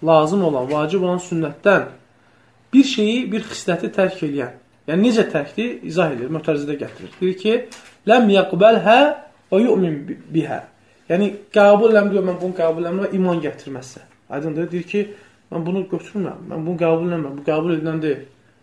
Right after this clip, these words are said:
Və mən buna inanmıram, aydındır? Onda nə deyir, qardaşlar? Ləm yəkun min əhlihə. Yox, qutardı budur ki, ə,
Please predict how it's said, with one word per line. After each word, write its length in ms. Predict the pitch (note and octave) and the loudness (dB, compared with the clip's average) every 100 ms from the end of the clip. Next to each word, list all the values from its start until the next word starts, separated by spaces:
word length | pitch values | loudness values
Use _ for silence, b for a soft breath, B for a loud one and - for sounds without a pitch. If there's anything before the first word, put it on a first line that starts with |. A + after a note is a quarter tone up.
| - | 0
Və 120 | G3+ G#3 | 2 2
mən 140 | F#3+ | 2
buna 160 | G3+ F#3+ | 0 2
inanmıram, 480 | F3 E3 C3 - C3+ | 2 0 -2 -4 -4
aydındır? 420 | D3 D#3+ D3+ F#3 A3 B B B G3 | -4 -4 -2 -2 -4 B B B -4
Onda 240 | G3+ B3 | 0 2
nə 100 | A3+ E3 | 2 2
deyir, 240 | F3 F#3 D#3+ | 0 0 0
qardaşlar? 540 | D#3 D#3 - G3 A3 B B _ G3+ | -2 -2 2 2 0 B B _ 4
Ləm 280 | B3+ A3+ F#3 | 4 4 4
yəkun 480 | A3+ - B3+ C#4 G#3+ | 2 2 2 2 2
min 160 | F#3+ F3+ | 0 2
əhlihə. 580 | E3+ F#3 D3 C#3+ E3+ A3+ B3 - _ _ _ _ _ _ _ _ _ _ b b b b b b b b b b _ _ | 0 0 -2 -2 4 4 2 -6 _ _ _ _ _ _ _ _ _ _ b b b b b b b b b b _ _
Yox, 140 | - - | -6 -4
qutardı 320 | - D#3 C3+ | 0 0 0
budur 160 | C3+ C3+ | -8 -6
ki, 160 | - | -4
ə, 140 | E3 | -2